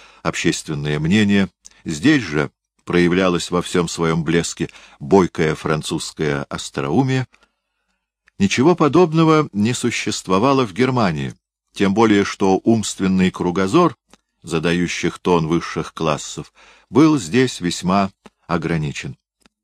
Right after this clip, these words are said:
И вот масонские ложи оказались теми укромными уголками, где люди с более высокими умственными запросами,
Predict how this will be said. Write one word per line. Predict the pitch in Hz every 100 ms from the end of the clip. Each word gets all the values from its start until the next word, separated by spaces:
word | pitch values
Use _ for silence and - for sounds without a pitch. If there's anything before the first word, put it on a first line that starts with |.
| _ _ _ -
И | 85
вот | 92
масонские | 90 90 - 95 82 - 85
ложи | 117 131 82 - _ - _
оказались | - 82 92 87 101 92 -
теми | - 101 92 90
укромными | 110 - - 113 87 82 78 78
уголками, | 90 85 87 - 151 123 - - - - -
где | 85 87 104
люди | 120 117 90
с | 73
более | 76 98 92 90
высокими | 95 - 104 - 87 87 -
умственными | 104 95 - 80 80 78 78
запросами, | 76 82 - 147 160 147 151